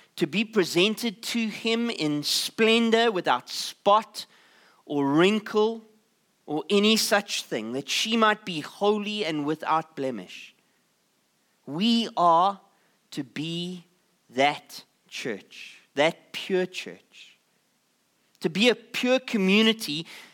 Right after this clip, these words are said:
we must seek the spiritual restoration of Christians who are ensnared by sin. We cannot gloss over sin as a community.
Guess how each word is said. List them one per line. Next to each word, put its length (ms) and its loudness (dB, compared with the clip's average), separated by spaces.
we 160 2
must 240 4
seek 600 -2
the 120 2
spiritual 960 2
restoration 960 2
of 220 -4
Christians 680 -4
who 160 -6
are 120 -2
ensnared 800 0
by 140 0
sin. 480 -8
We 180 -4
cannot 720 -4
gloss 580 -4
over 520 -6
sin 500 -4
as 220 -8
a 60 -10
community. 760 -8